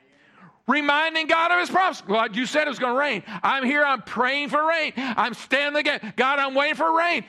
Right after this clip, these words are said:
He's already promised it." What do you do? Say, "Well, why should I even pray?" God's already promised it, because that is the partnership between you and heaven. Is this making any sense? He understood, Elijah understood that principle.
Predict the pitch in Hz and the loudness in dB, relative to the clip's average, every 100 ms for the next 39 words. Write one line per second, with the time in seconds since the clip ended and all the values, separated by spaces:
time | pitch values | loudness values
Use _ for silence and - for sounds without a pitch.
0 | - 220 220 262 302 330 320 339 370 339 | -6 -2 0 2 2 2 0 2 2 0
1 | 220 180 185 330 349 339 349 349 339 330 | -4 -2 0 0 -2 -2 -2 -2 0 2
2 | 330 359 370 330 330 320 320 320 262 370 | 4 2 2 0 0 0 0 -2 2 2
3 | 381 294 320 294 294 269 277 262 262 - | 2 -2 -4 2 2 2 2 2 0 0
4 | 320 349 330 - 294 330 320 302 - 320 | 2 2 0 -2 -2 -4 -2 0 2 2
5 | 294 214 311 330 330 311 202 294 - - | 2 0 0 0 0 -2 -2 -2 -2 0
6 | 320 381 381 - 277 240 240 254 254 - | 2 2 0 -4 -4 -2 -2 -4 -4 -6
7 | 262 247 247 269 262 330 330 220 - _ | -6 -4 -2 0 0 -2 -2 -6 -10 _
8 | _ _ _ _ _ _ _ _ _ _ | _ _ _ _ _ _ _ _ _ _
9 | _ _ _ _ _ _ _ - 135 202 | _ _ _ _ _ _ _ -8 -4 -4
10 | 190 208 202 202 214 254 - _ _ - | -2 -4 -2 -4 -6 -8 -12 _ _ -20
11 | - - _ _ - - 208 - 247 392 | -20 -20 _ _ -20 -20 -18 -4 0 2
12 | 427 403 392 - - 359 381 370 392 381 | 2 2 0 -2 -8 -4 0 2 2 -2
13 | 587 427 392 - 523 571 294 240 - 302 | -2 -2 -4 0 2 2 0 -2 -4 -4
14 | 277 196 - 120 | -2 -6 -8 -10